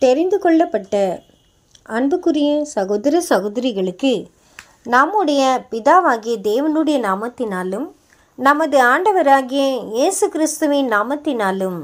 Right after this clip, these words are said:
அன்பின் வாழ்த்துக்கள். What Pastor Russell said.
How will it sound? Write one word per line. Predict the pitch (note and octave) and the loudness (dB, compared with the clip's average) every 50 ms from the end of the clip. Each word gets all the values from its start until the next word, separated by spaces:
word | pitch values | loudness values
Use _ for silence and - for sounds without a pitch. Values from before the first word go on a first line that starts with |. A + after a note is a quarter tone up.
| - - - _ _ _ _ _ _ _ _ _ - | -12 -16 -20 _ _ _ _ _ _ _ _ _ 0
அன்பின் | - A#3+ C4+ D#4 F4 F4+ F#4 F4+ E4+ | 0 0 2 0 -2 -4 -4 -4 -2
வாழ்த்துக்கள். | C#4+ A3+ G3 F#3+ F#3+ - - G3 G3 - G#3 G3 F#3+ F#3 E3 E3 - _ _ _ _ _ _ _ _ _ _ _ _ _ _ _ _ _ _ _ _ _ _ _ _ - _ _ - | 0 0 0 0 -2 -6 -12 -14 -6 -4 -2 -2 -2 -2 -4 -8 -14 _ _ _ _ _ _ _ _ _ _ _ _ _ _ _ _ _ _ _ _ _ _ _ _ -20 _ _ -6
What | A3+ A#3 B3+ D4 G4 A#4+ - _ _ | 4 8 8 8 8 4 0 _ _
Pastor | C#4 B3 A#3+ A#3+ - - B3 A3+ G#3+ | 2 4 4 2 -2 -6 -6 -4 -2
Russell | G#3+ G#3 G3+ - D4+ D#4 F#4 F#4 _ - - - | -4 -4 -4 -4 -6 -6 -6 -8 _ -12 -8 -6
said. | A#3+ A3 G#3 F#3+ | -4 -4 -4 -6